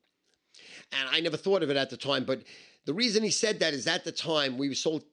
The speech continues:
concert tickets at the Coliseum and the Palladium and Madison Square Garden,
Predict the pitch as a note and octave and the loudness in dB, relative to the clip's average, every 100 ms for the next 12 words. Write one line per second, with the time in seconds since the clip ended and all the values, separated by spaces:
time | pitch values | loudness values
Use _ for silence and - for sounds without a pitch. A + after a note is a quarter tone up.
0 | - D3+ D3 C#3+ - G#2+ A2 A2 - D3 | -6 0 0 0 -6 -6 -8 -12 -6 -2
1 | C3+ - D3+ B2+ B2+ - C3 B2+ B2 C#3 | -2 0 2 2 0 -2 -4 -4 0 2
2 | C3 C3 B2 A#2 - - - - - _ | 2 2 2 0 -8 -20 -20 -20 -20 _
3 | A#2+ C3+ C3+ C3+ A2+ B2 B2+ - B2+ - | -2 0 0 -2 -4 -6 -4 -4 -6 0
4 | C#3+ B2 D3+ D3 C#3 A#2 | 2 2 4 2 2 -2